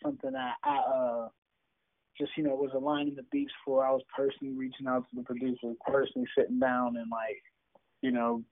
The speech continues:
uh, basically, I, I, I, I came to the studio first in, <laughs> in this story. In this storyline, I came to the story, I came to the studio first. And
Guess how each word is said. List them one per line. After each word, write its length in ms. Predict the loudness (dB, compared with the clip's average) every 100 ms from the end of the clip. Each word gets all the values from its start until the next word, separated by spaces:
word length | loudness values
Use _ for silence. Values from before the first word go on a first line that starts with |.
| -18 -16 -6 0
uh, 280 | 2 2 0 -8 _ -12 -12 -16 10
basically, 640 | 12 12 12 8 6 6 4 4
I, 120 | 2 4
I, 320 | 4 2 2 0 0 -2 -4 4
I, 80 | 4
I 20 | 6
came 180 | 4
to 60 | 4
the 120 | 0 2
studio 340 | 4 6 6 4
first 220 | 0 0 -4
in, 80 | -12
<laughs> 240 | -6 -4
in 80 | -2
this 140 | -4 -8 -8
story. 400 | -8 -8 -10 -12 -18 -4 6
In 80 | 12
this 140 | 12 12
storyline, 480 | 10 12 8 0 -2
I 120 | -4 -2
came 160 | -2 -2
to 60 |
the 120 | -10 -12
story, 280 | -8 -6 -6 -6 -8
I 80 | -6
came 160 | -6 -8
to 60 |
the 140 | -12 -12
studio 380 | -8 -6 -4 -6 -4
first. 320 | -6 -6 -12 _
And 360 | -8 -6 -6